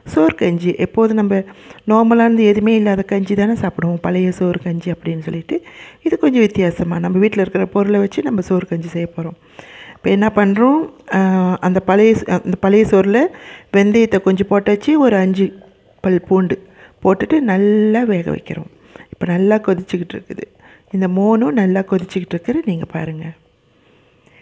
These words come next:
இது வெந்துக்கிட்டு இருக்கும் போதே இதோட பெனிஃபிட்டை நான் உங்களுக்கு சொல்கிறேன். இது என்னத்துக்குன்னா,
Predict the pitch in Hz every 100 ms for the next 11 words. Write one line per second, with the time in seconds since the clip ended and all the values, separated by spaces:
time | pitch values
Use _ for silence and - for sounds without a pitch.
0 | _ - 240 233 254 285 254 226 226 226
1 | 285 294 196 180 185 208 226 226 240 220
2 | 175 175 175 - 170 170 170 165 - 190
3 | 208 220 240 240 226 240